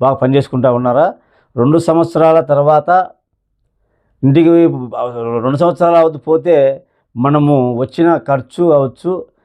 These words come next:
మనము అప్పుడు ఆ రెండు సంవత్సరాలకి ఎవరికి కూడా ఏం మిగలదు డబ్బులు నిజంగా చెప్పాలంటే. మళ్ళా ఇంటికి పోయి మళ్ళీ ఇంటికాడ మళ్ళీ ఒక లక్ష అప్పు చేసి మళ్ళీ మనం ఆ, ఆ రెండు నెలలు మూడు నెలలు ఉంటాము,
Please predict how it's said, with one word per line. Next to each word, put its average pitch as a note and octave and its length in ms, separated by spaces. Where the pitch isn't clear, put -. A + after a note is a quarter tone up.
మనము C3 400
అప్పుడు C3 340
ఆ C#3 40
రెండు C3 180
సంవత్సరాలకి E3 380
ఎవరికి D3+ 300
కూడా D#3+ 160
ఏం D3+ 220
మిగలదు C#3 420
డబ్బులు B2 360
నిజంగా C3+ 240
చెప్పాలంటే. A2+ 640
మళ్ళా D3+ 320
ఇంటికి F3 300
పోయి E3+ 320
మళ్ళీ D#3 240
ఇంటికాడ D#3 280
మళ్ళీ D3+ 240
ఒక C#3 100
లక్ష C#3 220
అప్పు C#3 180
చేసి C#3 220
మళ్ళీ C3+ 260
మనం C3+ 240
ఆ, B2+ 100
ఆ B2 300
రెండు A#2+ 400
నెలలు C3 200
మూడు B2+ 160
నెలలు B2+ 160
ఉంటాము, B2+ 420